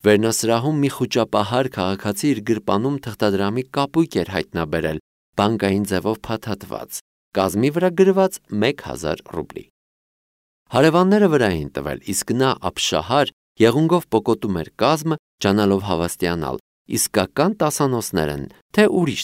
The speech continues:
տեսակ, կախարդական։ «Աստված վկա, իսկական են, տասանոցներ», ուրախացած գոռում էին վերնասրահից։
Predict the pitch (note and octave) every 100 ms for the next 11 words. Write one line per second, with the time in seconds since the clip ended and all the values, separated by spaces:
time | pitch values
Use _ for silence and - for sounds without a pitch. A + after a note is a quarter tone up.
0 | - - - - - _ B2+ A#2+ B2 -
1 | A2+ - G1+ - _ _ _ _ _ _
2 | - D3+ D#3+ - G#3 A3 A3+ A3 F#3+ G3
3 | D#3 D3+ - G3 G3 G3+ A3 G#3+ E3 G2
4 | - _ - F#3+ F#3+ G#3 G#3 A3 G#3+ -
5 | A3+ A3+ A3+ F#3 - _ - B2 B2+ A#2
6 | A2 A2+ G2+ G#2 G#2 G2 G2 F2 F#2+ F#2+
7 | F2+ - E2+ D2+ E2 -